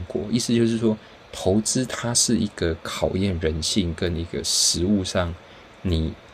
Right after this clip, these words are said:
有时候知道跟真正要做到，其实它是有一段落差的。所以你越早开始，你就是越早开始这个修炼的过程。当然，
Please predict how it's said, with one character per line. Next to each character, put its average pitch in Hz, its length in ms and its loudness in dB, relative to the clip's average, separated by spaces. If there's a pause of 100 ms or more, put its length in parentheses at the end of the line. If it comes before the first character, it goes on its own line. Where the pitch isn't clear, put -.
(180)
有 92 100 0
时 101 120 2
候 131 160 4
知 - 260 4
道 113 180 6
跟 107 160 2
真 104 140 0
正 95 60 0
要 92 160 0
做 87 260 0
到， 85 180 0
其 87 160 -2
实 - 60 -6
它 110 100 -2
是 104 100 0
有 90 60 2
一 85 40 -2
段 90 220 -4
落 85 180 2
差 85 300 -6
的。 - 100 -8 (320)
所 - 160 2
以 165 40 6
你 131 160 2
越 147 120 6
早 78 200 0
开 - 280 -2
始， - 280 -2
你 87 100 -2
就 104 100 -4
是 104 140 -4
越 107 140 2
早 - 200 -6
开 90 220 -4
始 - 160 -6
这 - 100 -8
个 90 120 -6
修 90 360 0
炼 92 140 2
的 76 80 -2
过 82 220 2
程。 - 160 -6
当 - 120 8
然， 104 160 4